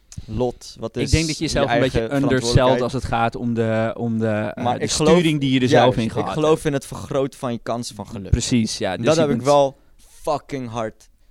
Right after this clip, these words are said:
Speaker 1: daar heb ik wel echt fucking hard mijn best voor gedaan.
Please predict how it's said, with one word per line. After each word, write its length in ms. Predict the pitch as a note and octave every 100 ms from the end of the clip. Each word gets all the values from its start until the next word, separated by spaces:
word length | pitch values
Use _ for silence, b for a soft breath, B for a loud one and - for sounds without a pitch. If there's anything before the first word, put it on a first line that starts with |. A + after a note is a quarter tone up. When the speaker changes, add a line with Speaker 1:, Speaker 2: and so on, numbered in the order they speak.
| - _ - -
Speaker 1:
daar 200 | A2 C3+
heb 80 | B2
ik 80 |
wel 180 | A2+ B2
echt 140 | A2+ -
fucking 320 | B2 - A2+
hard 120 | G#2
mijn 120 | G#2+
best 240 | G2 G2 -
voor 140 | G2+
gedaan. 300 | - -